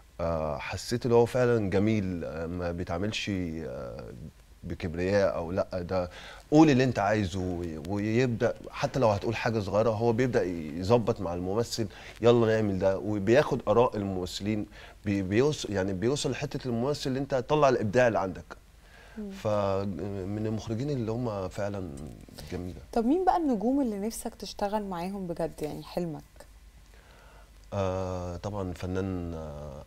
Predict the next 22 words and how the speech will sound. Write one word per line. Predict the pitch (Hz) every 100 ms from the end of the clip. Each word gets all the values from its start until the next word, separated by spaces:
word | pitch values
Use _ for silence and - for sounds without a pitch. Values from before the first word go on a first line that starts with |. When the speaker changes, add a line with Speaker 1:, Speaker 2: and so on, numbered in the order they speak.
| -
Speaker 1:
أحمد | - 92 78
مكي، | 85 - 87 87 - - - 92
نفسي | 92 - -
Speaker 2:
آه، | 175
طبعًا | 175 196 185 170 160 151
ده | 151 151 165 165
حبيب | 202
Speaker 1:
نفسي، | 180 101 87
Speaker 2:
الكل. | 107
Speaker 1:
آه، | 101 78 76 58 57
الفنان | - 90 90 85
كريم | 87 87
عبد | 85 78
العزيز، | 82 78 87 85 71 - - - -
Speaker 2:
مم. | - - - -
Speaker 1:
آه، | 78 78 76 76 73 71 62 60 52 52 -
أحمد | - 104 80
عز، | 85 78 71 - -
آه، | 65 76 -
Speaker 2:
مم. | 185 185 - - - -
Speaker 1:
فين | 113 101
بقى؟ | 85